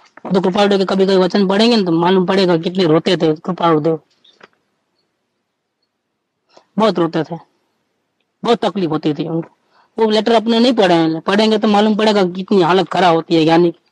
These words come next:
ज्ञानी के चेहरे को देखते हैं तो शांत लिखते हैं, लेकिन अंदर में कितनी पीड़ा होती है, संसार में नहीं रहना पड़ता है, वो काम करना पड़ता है उनको, वो तो उनका अंतर ही जानता है।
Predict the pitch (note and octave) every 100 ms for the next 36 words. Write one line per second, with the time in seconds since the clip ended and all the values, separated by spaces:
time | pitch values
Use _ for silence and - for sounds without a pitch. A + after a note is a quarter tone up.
0 | _ - - _ _ _ _ _ _ _
1 | _ _ F#3 G#3+ A3+ A3 G3+ G#3 A3+ A3+
2 | A3 G#3 - A3 G#3+ G3+ G3 G3+ G3 F#3
3 | F3+ G3+ G3 F#3 - F#3+ G#3 A3 G3 G3
4 | A3 G3 E3+ F#3+ F#3+ E3+ - F#3+ E3 E3+
5 | F3 F#3+ F#3+ E3 G3+ G#3+ G#3+ G3+ G3 G#3
6 | F#3+ F#3 F#3 F3+ E3+ E3+ E3 D#3+ E3+ E3+
7 | E3 D#3+ _ _ _ _ _ _ _ _
8 | - - A3+ G#3+ A3 G#3+ G3+ F3+ F#3 F#3+
9 | D#3+ D3+ D#3 E3+ D3+ -